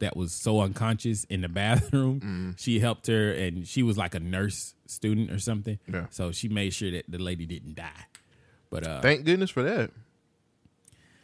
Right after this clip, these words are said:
Speaker 1: so the internet was clowning that lady. It was like, she didn't do anything in that situation.
Speaker 2: Sabrina Pe-, Peterson?
Speaker 1: Mm-mm.
Speaker 2: Oh.
Speaker 1: The, the, the
Speaker 2: Oh.
Speaker 1: unidentified nurse
Speaker 2: Okay.
Speaker 1: lady. But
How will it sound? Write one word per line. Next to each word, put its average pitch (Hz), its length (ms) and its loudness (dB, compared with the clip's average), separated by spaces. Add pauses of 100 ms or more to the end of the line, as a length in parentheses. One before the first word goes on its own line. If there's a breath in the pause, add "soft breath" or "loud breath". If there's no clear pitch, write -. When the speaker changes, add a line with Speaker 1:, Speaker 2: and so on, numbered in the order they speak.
(420 soft breath)
Speaker 1:
so 202 200 8
the 175 140 12
internet 233 360 8
was 123 140 4
clowning 139 580 6
that 107 180 2
lady. 101 320 4
It 104 40 4
was 101 100 0
like, 95 300 -2
she - 240 2
didn't 131 280 6
do 123 200 8
anything 165 360 4
in 190 60 2
that 185 120 0
situation. 208 560 0
Speaker 2:
Sabrina 147 340 6
Pe-, 165 180 2 (280)
Peterson? 180 440 -2
Speaker 1:
Mm-mm. 98 380 0
Speaker 2:
Oh. 85 80 -4
Speaker 1:
The, 98 200 -2
the, 92 280 -6
the 87 180 -8
Speaker 2:
Oh. 95 40 -2
Speaker 1:
unidentified 101 720 0
nurse 95 380 -2 (100)
Speaker 2:
Okay. 90 80 -4
Speaker 1:
lady. 82 180 -6 (560)
But 87 220 -6